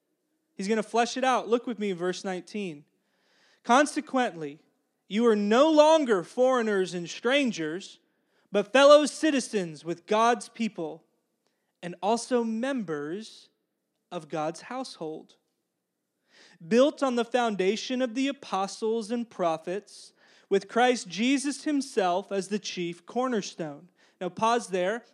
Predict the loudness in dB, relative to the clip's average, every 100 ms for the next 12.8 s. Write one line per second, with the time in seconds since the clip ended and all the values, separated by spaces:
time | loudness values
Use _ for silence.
0 | -6 0 0 0 -2 -4 0 0 0 -2
1 | -2 -4 -4 -6 -8 -4 -4 -6 -10 -20
2 | -8 -6 -2 0 0 -2 -6 -4 -2 -2
3 | -2 -4 -8 -10 -8 -4 -4 2 0 2
4 | -2 0 -2 0 0 -2 -4 -2 -4 -6
5 | -4 -2 -2 -4 -8 0 2 2 0 0
6 | -2 -2 0 0 0 -2 -2 -2 -2 -2
7 | 0 -2 -2 -8 0 2 2 -2 -4 -2
8 | 2 2 2 -4 -4 -4 -2 -2 2 4
9 | 2 2 2 2 2 0 -4 -4 -2 -4
10 | -4 -6 -4 -2 0 0 -4 -10 -20 -20
11 | -12 -2 2 2 0 0 -2 -2 -4 0
12 | 0 0 -4 -4 -4 -2 -2